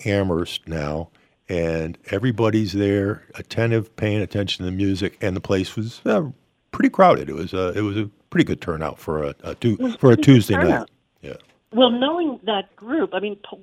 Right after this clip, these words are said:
Speaker 2: Paul, uh, and again, I, I, I thought it was longer, but it's been twelve years that he's been doing this,
Speaker 1: Yeah.
Speaker 2: keeping a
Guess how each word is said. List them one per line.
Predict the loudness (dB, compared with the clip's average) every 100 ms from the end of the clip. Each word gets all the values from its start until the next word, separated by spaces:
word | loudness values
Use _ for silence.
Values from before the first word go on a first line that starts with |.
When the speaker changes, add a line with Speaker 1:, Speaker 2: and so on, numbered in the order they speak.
| -18
Speaker 2:
Paul, | -4 0 2 2 0 -6 -10 -10
uh, | -10 -8
and | -8 -6
again, | -2 -2 -2
I, | -4 -6 -10 -14 -8
I, | -6 -4
I | -6 -6
thought | -4
it | -4
was | -4
longer, | -2 -2 0
but | -4
it's | -6
been | -10
twelve | -6 2 4 4
years | -2 0 0 0 -2
that | -4
he's | -4 -16 -14
been | -8
doing | 0 0 2 0
this, | 0 -2
Speaker 1:
Yeah. | -4 -10 -20 -20 _ -4
Speaker 2:
keeping | -4 -4 -6
a | -4